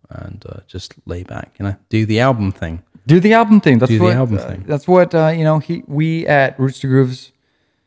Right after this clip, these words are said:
Speaker 2: recommend.
Speaker 1: Yeah.
Speaker 2: Do whatever you want.
Speaker 1: Do whatever. Uh, just,
Speaker 2: That's number one.
Speaker 1: Just listen to the albums. Listen to the body of work, because
Speaker 2: Mm-hmm.
Speaker 1: we've talked about so many artists on here, and, um,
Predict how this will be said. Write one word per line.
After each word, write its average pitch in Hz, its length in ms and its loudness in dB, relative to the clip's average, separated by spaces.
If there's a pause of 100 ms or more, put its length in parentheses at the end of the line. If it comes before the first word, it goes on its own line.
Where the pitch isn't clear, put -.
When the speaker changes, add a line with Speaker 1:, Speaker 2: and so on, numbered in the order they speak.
(340)
Speaker 2:
recommend. 123 500 2 (160)
Speaker 1:
Yeah. 113 280 -2 (160)
Speaker 2:
Do 135 120 4
whatever 160 240 4
you 123 80 2
want. 117 480 0 (220)
Speaker 1:
Do 127 140 0
whatever. 135 280 2 (100)
Uh, 123 80 -4 (160)
just, 135 140 -4
Speaker 2:
That's 147 160 2
number 127 200 6
one. 117 260 4
Speaker 1:
Just 135 220 -4
listen 131 320 -2
to 139 140 -8
the 123 180 -8
albums. 101 520 -6
Listen 135 240 -2
to 147 100 2
the 123 120 2
body 113 380 -4
of 92 120 -4
work, 92 500 -6
because 95 200 0
Speaker 2:
Mm-hmm. 123 360 0
Speaker 1:
we've 139 140 2
talked 202 260 0
about 113 240 2
so 107 220 -4
many 95 200 -2
artists 104 380 -4
on 87 140 -8
here, 87 220 -8
and, 87 260 -6
um, 82 360 -8